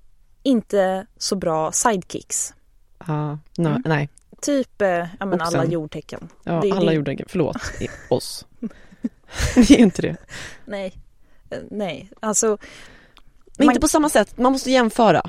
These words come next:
Speaker 2: Jag tror att jordtecknarna ser ju nog sig själva som sidekicks för att de liksom är där och håller ställningarna.
Speaker 1: Ja, och då ska vi väl också säga vad, alltså sidekick är ju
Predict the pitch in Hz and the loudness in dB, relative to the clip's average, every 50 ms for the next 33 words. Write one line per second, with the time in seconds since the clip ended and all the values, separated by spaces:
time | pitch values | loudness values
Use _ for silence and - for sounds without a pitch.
0 | - - - - - - - - - - 233 - 247 226 214 - - - - - | -8 -12 -14 -14 -20 -20 -20 -8 0 0 2 4 4 2 2 0 -10 -16 -12 -4
1 | - 220 226 208 - 262 - - 208 185 185 - - 254 240 202 175 151 139 147 | 0 0 0 2 0 0 0 0 -2 -2 -2 0 0 2 4 4 4 2 2 0
2 | - 160 - - 190 175 180 185 208 - 170 151 - - 147 143 - - - 165 | 0 0 2 4 4 4 4 4 2 2 0 -2 0 0 0 0 -2 -2 -4 -4
3 | - - - - - - - - - - - 175 170 - 165 151 151 156 - - | -4 -6 -10 -10 -10 -12 -18 -20 -6 0 0 0 6 6 6 6 6 2 0 0
4 | 147 147 156 151 156 151 156 143 143 139 139 - - 147 - - - - - 180 | -2 0 0 0 2 2 2 2 4 2 2 2 0 -4 -8 -8 -18 -6 2 2
5 | 165 143 147 - - - 175 165 165 170 196 185 143 - - 156 - - _ _ | 2 4 2 0 2 2 4 4 4 2 2 0 -2 -4 -6 -10 -14 -14 _ _
6 | _ - - - - - - _ - - 190 254 247 240 240 247 247 - - - | _ -20 -20 -20 -20 -20 -20 _ -14 0 2 4 4 4 2 0 -2 -8 -20 -10
7 | - - 247 220 254 240 - - 247 240 240 226 220 - 202 185 - 196 190 175 | -2 -2 2 2 2 0 0 -2 0 2 2 0 0 -2 -6 -4 -2 -2 0 0
8 | 165 165 160 156 151 - - _ - - 175 - - - _ - - - 233 226 | -2 -2 -4 -8 -8 -10 -14 _ -14 -12 -8 -8 -8 -6 _ -2 0 0 0 0
9 | 202 _ - 185 - - - - - 175 156 147 147 151 147 | -2 _ -8 -10 -10 -10 -12 -8 -6 -6 -4 -6 -6 -6 -8